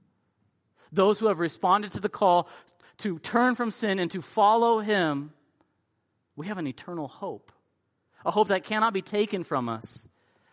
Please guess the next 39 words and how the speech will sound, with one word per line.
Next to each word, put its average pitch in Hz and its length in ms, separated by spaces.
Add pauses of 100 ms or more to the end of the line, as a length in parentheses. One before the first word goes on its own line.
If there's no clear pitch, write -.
(100)
And 151 80
we're 180 80
gonna 202 140
talk 202 340
in 202 60
more 180 120
detail 196 300
about 180 220
that 180 160
in 156 100
just 208 300
a 180 40
few 185 160
minutes, 170 320
but 147 320 (800)
for - 100
now, 147 220
let's 143 160
turn 165 180
our 147 140
attention 147 360
to 143 120
the 123 260 (360)
second 160 520
way 123 460 (340)
and 120 120
the 117 80
third 175 440
reality 107 640
of 120 100
Jesus' 139 460
supremacy. 117 720 (720)
Jesus 185 400
is 190 100
supreme 139 640 (180)
in 147 140
authority 180 720 (240)
and 131 180
power. 110 640